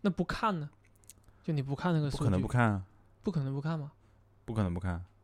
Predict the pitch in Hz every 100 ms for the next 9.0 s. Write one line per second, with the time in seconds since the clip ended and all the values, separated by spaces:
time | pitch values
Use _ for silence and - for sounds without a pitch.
0 | _ _ 165 175 185 151 170 160 143 156
1 | 180 160 165 185 175 160 - 175 170 -
2 | 139 147 180 180 170 170 139 139 139 -
3 | - - 185 160 160 151 - 226 240 147
4 | 139 151 151 208 175 - _ - 170 -
5 | 123 127 131 139 - _ - - 117 123
6 | 110 113 127 120 113 90 87 82 - -
7 | 92 98 110 104 104 101 95 - - 90
8 | 78 110 117 - - - - - 135 127